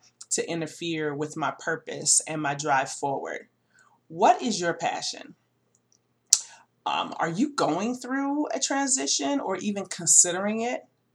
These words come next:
And this doesn't just have to be work-related, but, you know, I've talked to people who are transitioning in the sense of, it is the new year, right? So people are rethinking relationships. They're rethinking,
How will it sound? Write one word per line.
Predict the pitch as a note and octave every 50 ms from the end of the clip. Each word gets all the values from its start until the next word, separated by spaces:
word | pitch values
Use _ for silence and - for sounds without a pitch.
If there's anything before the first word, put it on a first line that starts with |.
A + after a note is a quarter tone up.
| _ _ _ _ _ - - - - -
And | A#3 A#3+ B3
this | F4+ - -
doesn't | - F#4 G4 G4 F#4+ E4+ C#4
just | A3+ B3 B3 -
have | - A3+ A#3 - -
to | G#3
be | G3+ G3 F#3+ F3+
work-related, | E3 F3+ G3 G3+ - G#3 F3 E3 D#3 D3+ D3+ D3+ -
but, | E3+ - -
you | G#3+ A3
know, | A3 A3 G#3+ G#3+ - -
I've | B3+ C#4 -
talked | - B3 A3+ - -
to | - G3+
people | G#3 G#3 F3 F3 E3+ E3 E3
who | F3+ E3 D#3+ D#3
are | - D#3
transitioning | D3+ - F3+ E3+ E3 D#3+ D3+ E3 E3 - - F3 E3 E3 D#3
in | D#3 D3+
the | D3 C#3+
sense | C#3+ - D#3+ D#3+ D3+ D3 - -
of, | - D3 D3+ D3+ D3+ C#3+ D3 D3 C#3+ - - - - - - - - _ _ _ _ _ _ - -
it | - -
is | D#4 F4 E4 -
the | - C#4
new | C4 C4+ C#4+
year, | B3+ G3 D#3+ D3+
right? | C#3+ D3 C#3+ D#3 F#3 -
So | - - G3+ F#3 F3
people | - - B3+ B3+ B3+ C#4+ C#4+ -
are | - - F3+ F3 F3 F3 - - - -
rethinking | E3 F#3 G#3 A3+ G#3 - G#3+ A3+ A3 - G3 F#3 F#3 F3+ E3+ - -
relationships. | D#3 E3 D#3 D3+ D#3 A3+ B3+ - - E3+ D#3 D3 - - B2 A#2+ - - -
They're | - F#3 G3 G#3 G3+
rethinking, | F#3 G3 G3 G3 - G3 F#3 F#3 F3 - F#3 F3 E3+ E3 D#3+ D#3+ D#3 D#3+